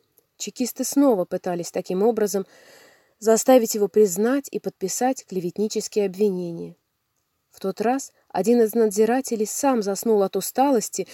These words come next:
но в это время в камеру ворвался начальник и строго сделал ему замечание.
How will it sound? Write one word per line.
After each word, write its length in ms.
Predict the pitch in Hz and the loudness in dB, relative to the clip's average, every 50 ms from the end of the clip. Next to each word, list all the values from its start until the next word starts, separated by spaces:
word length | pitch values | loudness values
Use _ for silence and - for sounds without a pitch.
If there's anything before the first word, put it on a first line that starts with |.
| - - | -12 -2
но 120 | - 208 208 | 2 4 4
в 60 | 214 | 6
это 160 | 226 - 233 | 4 4 4
время 380 | 202 208 208 247 285 285 254 226 | 2 2 2 2 4 2 2 0
в 80 | - - | -2 -4
камеру 360 | - 254 269 269 262 240 247 | -2 0 2 4 4 4 4
ворвался 520 | 214 240 240 233 226 262 262 - - 254 | 2 2 2 4 4 2 2 2 0 0
начальник 640 | 254 277 277 - - 240 208 196 190 185 185 - _ - - - - | 0 0 0 -2 -2 -2 -2 -2 -4 -6 -8 -10 _ -18 -20 -14 -8
и 80 | 202 | -8
строго 420 | - - - 214 233 269 285 277 277 | -6 -4 2 4 4 4 4 4 0
сделал 400 | - - - 202 214 226 240 233 | -2 -2 2 4 4 4 4 2
ему 320 | 214 196 196 190 196 220 | -2 -2 -4 -2 -2 -2
замечание. 720 | 208 214 214 214 208 - - 214 190 180 175 170 175 180 | -2 -2 -2 -2 -2 -4 -8 -8 -8 -10 -10 -12 -16 -18